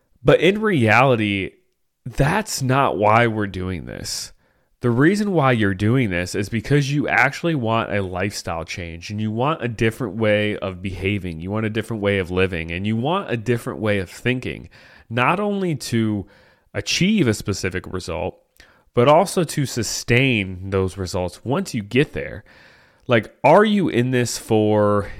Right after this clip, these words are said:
a short-term change or a long-term one? And I guarantee you, if you're listening to this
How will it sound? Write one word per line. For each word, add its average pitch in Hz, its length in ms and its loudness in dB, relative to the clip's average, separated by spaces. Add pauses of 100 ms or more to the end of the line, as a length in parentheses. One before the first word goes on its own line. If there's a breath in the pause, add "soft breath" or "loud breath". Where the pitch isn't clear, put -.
(120)
a 98 80 -4
short-term 123 760 0
change 170 600 -2
or 101 120 0
a 98 40 0
long-term 98 480 -2
one? - 240 -14 (600 soft breath)
And 107 100 -2
I 110 40 0
guarantee 147 520 6
you, 131 240 0
if 92 100 -10
you're 98 100 -4
listening 110 380 0
to 95 120 -4
this 90 400 -4